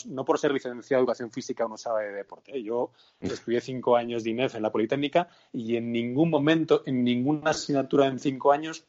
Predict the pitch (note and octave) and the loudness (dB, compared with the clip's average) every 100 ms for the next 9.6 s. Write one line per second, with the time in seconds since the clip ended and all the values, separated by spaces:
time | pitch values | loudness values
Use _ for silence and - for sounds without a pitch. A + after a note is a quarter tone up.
0 | _ C3+ C#3+ D3+ E3 F3+ - C3+ A#2+ A#2 | _ 2 4 6 6 2 2 -10 -8 -4
1 | A#2+ C3 C3 C3 B2 A#2+ A2+ G#2+ A#2+ A2+ | -2 2 2 2 -2 -4 -4 0 4 4
2 | A2 G2+ - - - _ _ - - C3+ | 2 -2 -4 -14 -20 _ _ -20 -2 0
3 | C3 A2+ A2+ F#2+ - A2 A#2 C#3+ E3 D#3+ | 2 2 2 2 0 0 4 6 8 6
4 | D3 C#3+ C#3 C3+ B2+ A#2+ D3 F#3+ - - | 6 2 0 0 2 2 2 0 -4 -20
5 | _ - D3 C3+ D3+ C#3+ C3 A#2+ G#2 F2+ | _ -2 0 2 2 4 2 0 -4 -8
6 | E2 - _ _ A#2+ C#3+ D3+ F3 - - | -14 -20 _ _ -2 0 0 -2 -4 -6
7 | A2+ - G#2 B2 A2 F#2 F2 _ - - | -6 -8 -8 -4 -4 -6 -16 _ -20 -20
8 | - G2+ G2+ G2+ F#2+ F#2+ B2 A2+ F#2 F#2 | -10 -8 -6 -8 -6 4 6 6 0 -2
9 | G2+ F#2+ - C3+ G#2+ F2 | 2 2 4 2 2 -6